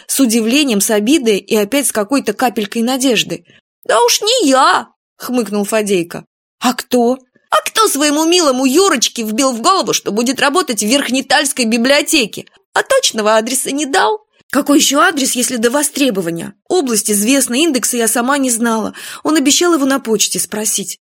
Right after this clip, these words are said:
Трудно, что ли?» «Индекс какого города?» сухо осведомился Фадейка. «Как какого? Если Верхотальская библиотека?» «Ой».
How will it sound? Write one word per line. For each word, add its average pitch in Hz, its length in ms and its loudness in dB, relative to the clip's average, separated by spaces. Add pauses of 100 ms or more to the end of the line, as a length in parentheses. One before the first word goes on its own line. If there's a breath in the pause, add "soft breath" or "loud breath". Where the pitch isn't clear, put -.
(120)
Трудно, 392 340 2
что - 260 -2
ли?» 170 200 -10 (500)
«Индекс 359 340 -2
какого 339 380 0
города?» 202 480 0 (240)
сухо 208 460 -2
осведомился 190 680 -2
Фадейка. 220 680 -4 (480)
«Как 262 300 0
какого? 226 720 0 (100)
Если 320 320 2
Верхотальская 294 800 0
библиотека?» 269 800 0 (320)
«Ой». 320 480 -2